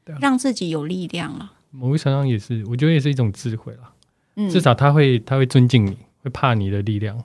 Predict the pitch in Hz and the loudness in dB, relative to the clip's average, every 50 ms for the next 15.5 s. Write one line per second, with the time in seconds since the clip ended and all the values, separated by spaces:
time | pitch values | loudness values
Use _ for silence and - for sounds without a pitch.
0 | _ _ _ _ _ - 196 185 - 220 233 262 247 240 254 226 190 190 175 165 | _ _ _ _ _ -10 -8 -6 -4 -2 -2 -2 -2 -2 -2 -4 -4 -4 -4 -6
1 | 170 156 - _ _ _ _ _ - 240 202 - 202 202 202 196 196 185 185 175 | -6 -10 -14 _ _ _ _ _ -6 -6 -4 -2 -2 -2 -2 -2 -2 -2 -2 -2
2 | 147 147 185 - - - - - - - _ _ - 208 160 - 247 269 233 202 | -4 -6 -8 -10 -12 -12 -14 -18 -20 -20 _ _ -4 -4 -2 0 2 2 2 2
3 | 202 196 - - - 175 - - - - - - - - - - 202 - - - | 0 -4 -6 -6 -6 -6 -6 -6 -8 -10 -12 -14 -16 -8 -2 0 0 0 0 -2
4 | 330 - - - - - - - - - 311 - - _ _ _ _ - - 180 | -6 -6 -6 -6 -10 -16 -16 -16 -16 -16 -16 -16 -18 _ _ _ _ -8 -4 -2
5 | 190 240 - - - - - - - 208 208 202 190 180 160 185 202 196 - 208 | -2 -2 -2 -4 -12 -16 -14 -10 -6 -4 -2 -2 0 0 0 0 -2 -2 -4 -6
6 | 175 - 180 180 165 - - 170 - 160 165 160 - - - - 196 - 180 - | -4 -4 -4 -4 -4 -4 -4 -4 -2 -2 -2 -2 -4 -6 -6 -4 -2 0 0 0
7 | - - - - - - - 339 320 - - - - - - - - - - _ | 0 0 -2 -2 2 4 2 2 2 0 -4 -2 -2 -2 -4 -6 -14 -16 -16 _
8 | - - - - - - - - 285 - - - - _ - 285 - - - - | -18 -20 -18 -16 -16 -6 -4 -4 -4 -4 -6 -18 -8 _ -2 -2 -2 -2 -4 -6
9 | - - - - 880 - - - - - 240 214 - - 202 196 - - - 127 | -4 0 2 2 2 2 0 -4 -6 -6 -6 -6 -6 -8 -12 -12 -4 0 2 2
10 | 131 123 123 117 104 101 - - 101 87 90 95 92 - - - - - - - | 4 4 2 2 0 0 -2 -4 -4 -4 -4 -6 -8 -8 -12 -20 -20 -20 -20 -4
11 | - - 370 370 339 294 269 - - 233 202 190 214 226 208 190 180 165 165 175 | 2 4 6 8 8 8 6 6 4 2 2 2 2 0 2 2 2 2 2 0
12 | 175 - - 180 175 - 175 170 151 139 - - - - - - _ _ _ _ | -2 -2 -2 -2 -2 0 0 0 0 -2 -4 -10 -16 -20 -20 -20 _ _ _ _
13 | - 302 339 - 339 247 190 147 151 - - 170 165 180 196 190 240 196 208 - | 0 0 2 2 2 2 2 2 0 -4 -6 -6 -6 -4 -4 -4 -4 -6 -4 -2
14 | 208 196 185 165 143 127 - 165 170 185 180 170 170 175 170 - 185 175 170 190 | -2 -2 -2 -2 -4 -4 -4 -4 -4 -4 -4 -4 -4 -6 -4 -4 -4 -4 -4 -6
15 | 190 - - - 165 156 165 156 139 - | -8 -8 -6 -6 -6 -6 -6 -6 -8 -8